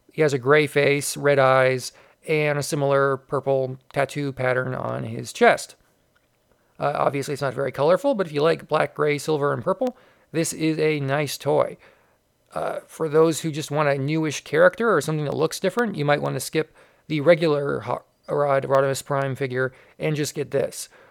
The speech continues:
Uh, it's available by itself, and that's coming in a couple of months, or you can get it in a wave with Optimus Prime, which I also strongly recommend as being a great fun toy. Uh, they're both good, they're both fun, and they're,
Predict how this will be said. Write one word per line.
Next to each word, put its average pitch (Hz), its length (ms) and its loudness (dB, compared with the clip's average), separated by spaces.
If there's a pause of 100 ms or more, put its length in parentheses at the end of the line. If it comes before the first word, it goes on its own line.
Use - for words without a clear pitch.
(100)
Uh, - 240 -4
it's 147 160 -8
available 143 400 2
by 131 220 4
itself, 196 640 0 (800)
and 143 80 -4
that's 143 180 -2
coming 147 220 -2
in 147 60 -6
a - 20 -6
couple 156 240 -2
of 170 60 0
months, 156 260 -8 (320)
or 160 140 4
you 170 60 0
can 170 120 0
get 160 100 2
it 170 140 -2
in 151 420 -4
a 139 200 -2
wave 156 520 0
with 147 220 -4
Optimus 139 400 0
Prime, 220 380 2
which 135 180 -6
I 139 160 2
also 135 440 0 (100)
strongly 320 880 0
recommend 160 480 0
as 120 100 -6
being 131 240 -4
a 123 60 -8
great 127 260 -4
fun 127 220 -8
toy. - 320 -8 (800)
Uh, 143 100 -2
they're 147 140 -4
both 156 240 0
good, 190 340 0
they're 139 80 -2
both 117 220 -2
fun, 240 440 -2
and 156 600 -4
they're, 151 380 0